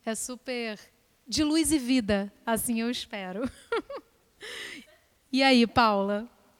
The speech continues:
o que que você, como psicóloga, é, pode falar pra gente, assim, relacionado ao suicídio? Porque a gente,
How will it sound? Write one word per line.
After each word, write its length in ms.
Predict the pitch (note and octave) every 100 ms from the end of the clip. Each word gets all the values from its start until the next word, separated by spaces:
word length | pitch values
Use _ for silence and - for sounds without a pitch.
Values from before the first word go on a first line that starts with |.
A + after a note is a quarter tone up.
| _
o 80 | _
que 140 | B3+ B3
que 760 | - C4+ B3 A#3 G#3+ G3 F#3 _
você, 380 | G#3 A#3 - B3
como 220 | C4 A#3+
psicóloga, 920 | - - - A#3+ A3 A3+ A#3 C4+ C#4 - _ _ _ _ _ _ _ -
é, 640 | G#3 G#3 G3+ G3 F#3+ F#3 - _ _ _
pode 220 | C4+ C#4+
falar 340 | - F4 D#4 D4+
pra 160 | C#4
gente, 400 | A#3+ A#3+ A3+ G#3+
assim, 500 | A3+ - A#3 G#3+ F#3+ F#3 _ _ _ _
relacionado 1600 | G#3 A#3+ A#3+ - B3+ A#3 A3+ A3+ A#3+ A#3 A#3 A3 G#3+ G3 F#3+ F#3 _ _ _ _ _ _ _ -
ao 140 | C#4+
suicídio? 560 | D4+ D#4+ C#4 D4+ D#4 B3
Porque 420 | - - C#4 C4 - - - -
a 140 | B3+
gente, 640 | A3 C#4 - D4+ C#4 C4+